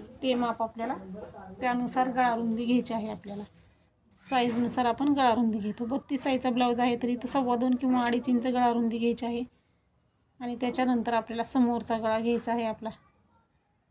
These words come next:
ब्लाऊजच्या मापावरून जितका गळा असेल तुमचा तितका तुम्ही घ्या.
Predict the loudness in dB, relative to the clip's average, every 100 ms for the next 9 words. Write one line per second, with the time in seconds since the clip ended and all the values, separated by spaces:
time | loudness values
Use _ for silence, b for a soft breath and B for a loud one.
0 | _ _ -6 -4 0 0 0 0 -2 0
1 | 0 -2 -6 -8 -6 -2 0 -2 -4 0
2 | 2 2 -2 -10 _ _ _ _ -10 -8
3 | -6 -2 -2 -2 -4